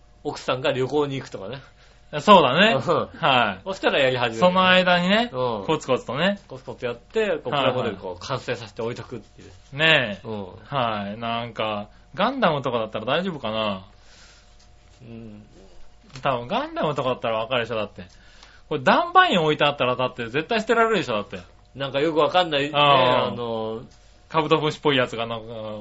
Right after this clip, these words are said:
Speaker 2: 置いてあるみたいなさ。
Speaker 1: そうですね。
Speaker 2: うん。まあね、でも、作るよ。作りたいね。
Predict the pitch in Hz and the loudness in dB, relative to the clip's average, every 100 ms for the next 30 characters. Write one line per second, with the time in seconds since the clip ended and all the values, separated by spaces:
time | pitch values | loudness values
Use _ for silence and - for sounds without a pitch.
0 | 131 123 120 107 107 104 98 101 110 104 | -8 -6 -4 -4 -6 -10 -12 -14 -18 -20
1 | - - 120 101 113 151 131 120 113 104 | -20 -10 -8 -8 -8 -6 -4 -6 -6 -8
2 | 101 98 - - - - - - - _ | -10 -14 -20 -20 -20 -20 -20 -20 -20 _
3 | - _ - 127 120 113 127 165 190 175 | -20 _ -18 -6 -6 -6 -4 -4 -4 -2
4 | 196 196 165 135 120 110 202 - - - | 0 2 2 4 2 0 -8 -20 -20 -20
5 | - 143 107 151 - _ - _ - 160 | -8 -6 -6 -8 -12 _ -20 _ -10 -8
6 | 131 143 113 151 | -4 -4 -4 -10